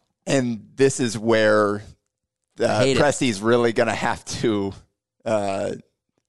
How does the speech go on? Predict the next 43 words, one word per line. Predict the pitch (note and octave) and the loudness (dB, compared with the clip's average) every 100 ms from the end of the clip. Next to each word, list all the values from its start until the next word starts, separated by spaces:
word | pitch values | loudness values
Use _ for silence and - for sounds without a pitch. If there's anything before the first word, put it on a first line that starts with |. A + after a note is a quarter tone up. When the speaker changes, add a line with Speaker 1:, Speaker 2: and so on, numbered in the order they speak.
| _ _ | _ _
Speaker 1:
work | A#2+ A#2 A#2+ | -2 -2 -2
his | G#2+ | -4
magic | G#2+ A2 G#2 G2+ | -4 -2 -4 -4
here | A2+ G#2+ | -2 -2
because, | G#2 A2+ G#2+ | -2 -4 -2
yeah, | A#2 B2+ A2 - _ _ _ | 2 2 0 -8 _ _ _
getting, | - C#3 D#3 B2+ - | -4 -2 -2 -4 -2
and | A2+ A2+ | -2 0
this | A#2+ | -2
is | A2+ | 0
what | A2+ A2+ | 0 0
we | |
saw | G#2+ A#2+ G#2 | 2 2 2
with | G#2 | 0
McDonough | G#2+ G2+ B2 G#2+ F#2 | -4 -4 -2 -2 -2
too, | B2+ G#2 - - | -2 -2 -8 -2
getting | D3 G3+ F3 | 0 2 0
the | C3+ B2+ | 0 0
assets | B2+ - - | 0 -4 -8
is | A#2+ G2+ | -8 -2
one | A#2 A2 | -2 -2
thing. | - A1+ - _ _ _ - | -6 -10 -14 _ _ _ -4
Being | C3+ | 0
able | D3 C#3 | 2 0
to | - | -2
use | A2 A#2 B2+ | -2 -2 2
those | B2 A2 | 2 2
assets | - A#2 A2 A2 - - | 0 -2 -2 -4 -4 -6
to | - G#2 | -4 -2
actually | G#2+ G#2+ G2+ | -2 -4 -6
build | F#2+ A2 A2 G#2 G2 | -4 -2 0 0 -4
a | F2+ | -10
contending | - G2+ G#2+ G#2 G2+ | -10 -6 -6 -6 -10
team | - G#2+ F#2+ - _ _ _ | -10 -10 -10 -16 _ _ _
is | A2 G2+ | -10 -8
a | |
lot | F2+ A#2 - | -2 -2 0
more | A#2+ | -4
difficult | A2 A#2 A2+ A2 G#2 | -4 -6 -4 -4 -4
than | - | -8
tearing | - G#2 G2+ | -4 -4 -4
it | - | -10
down. | - E2 - | -10 -10 -14